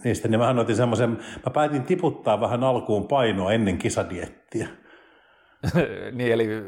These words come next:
Speaker 2: esi-
Speaker 1: Joo, esi-, esi-, mut siis niinku tyyliin silleen, että tiputin joku ne-, neljä viikkoa, sit kesti kaksi viikkoa, sit alkoi kisadietti.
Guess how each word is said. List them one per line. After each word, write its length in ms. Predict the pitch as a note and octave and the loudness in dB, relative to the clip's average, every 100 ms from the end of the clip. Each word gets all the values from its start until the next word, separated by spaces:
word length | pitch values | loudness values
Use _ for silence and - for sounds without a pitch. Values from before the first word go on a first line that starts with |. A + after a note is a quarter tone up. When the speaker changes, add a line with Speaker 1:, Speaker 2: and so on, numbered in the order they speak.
| G2 | -4
Speaker 2:
esi- 420 | C3 A2+ G#2 - _ _ _ _ _ - | -2 0 -4 -10 _ _ _ _ _ 0
Speaker 1:
Joo, 200 | C3+ A2 | 2 2
esi-, 280 | C3+ A2 A2 | 2 0 0
esi-, 500 | B2+ G#2+ F#2+ G2 A#2 | 2 0 -2 -2 -2
mut 140 | B2 B2+ | 0 2
siis 160 | B2 | 2
niinku 160 | C3 B2+ | 2 0
tyyliin 360 | B2+ C3+ A#2+ A2+ | 2 2 2 0
silleen, 300 | C3 A2+ A2 | 2 2 2
että 160 | G#2+ | 0
tiputin 360 | - A2+ G2 G#2 | -2 -2 0 0
joku 360 | G2+ G2+ G2+ G#2+ | 2 2 0 0
ne-, 180 | A2+ A2 | 0 2
neljä 360 | A2+ G#2+ G2 | 0 2 2
viikkoa, 380 | F#2 F2+ - G2+ | 0 -2 -2 -2
sit 120 | F#2 | -2
kesti 260 | - G2+ - | -4 -6 -2
kaksi 260 | G#2 F#2+ - | -2 -2 -6
viikkoa, 280 | E2+ - F2+ | -8 -4 -2
sit 120 | F#2+ | 0
alkoi 200 | E2+ D#2+ | 0 -2
kisadietti. 580 | - F2 F#2+ E2 - | -2 -2 -2 -4 -8